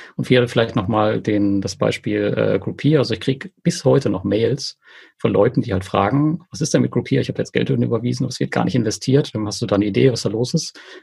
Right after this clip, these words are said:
Also die kriegen das überhaupt gar nicht mit, wenn da irgendwas passiert. Also sie haben so wenig Interesse an ihrem Geld. Das werden jetzt wahrscheinlich deine Hörer nicht betreffen, aber da bin ich echt immer verwundert, was da teilweise passiert in den Köpfen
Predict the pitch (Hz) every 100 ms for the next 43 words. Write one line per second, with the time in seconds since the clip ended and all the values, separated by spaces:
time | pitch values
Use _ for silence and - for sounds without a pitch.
0 | - 104 95 - 135 120 110 - 107 107
1 | 135 190 - 117 117 101 104 - 117 -
2 | 131 98 - - 104 98 123 147 127 160
3 | 185 143 - 120 - 104 98 95 92 101
4 | 123 - - - - 117 110 - - 113
5 | 110 104 98 113 104 113 110 151 - -
6 | 143 143 127 98 101 107 104 92 117 123
7 | 160 113 101 104 120 110 107 - - 104
8 | 110 - - 104 101 110 101 - - 104
9 | - 120 110 - - - 113